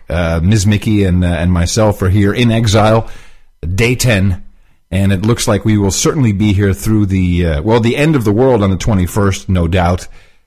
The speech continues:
And, uh, should anything continue, then it looks like we'll be here after the first of the year. It is, uh, taking, uh, a while.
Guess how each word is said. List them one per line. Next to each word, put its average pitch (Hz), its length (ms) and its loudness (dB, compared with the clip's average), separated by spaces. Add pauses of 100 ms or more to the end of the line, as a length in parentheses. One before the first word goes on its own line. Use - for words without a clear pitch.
And, 85 260 0
uh, 80 120 0
should 104 220 -2
anything 98 380 0
continue, 104 500 2
then 87 220 0
it 85 60 0
looks 98 240 -2
like 101 160 -2
we'll 90 80 0
be 87 160 0
here 85 120 0
after 87 300 0
the 78 100 -2
first 98 320 -2
of 76 120 -4
the 80 100 -2
year. 85 400 0 (480)
It 80 140 -4
is, 82 200 -4
uh, 85 140 0
taking, 85 640 -2
uh, 78 240 -2
a 80 140 -4
while. 82 640 0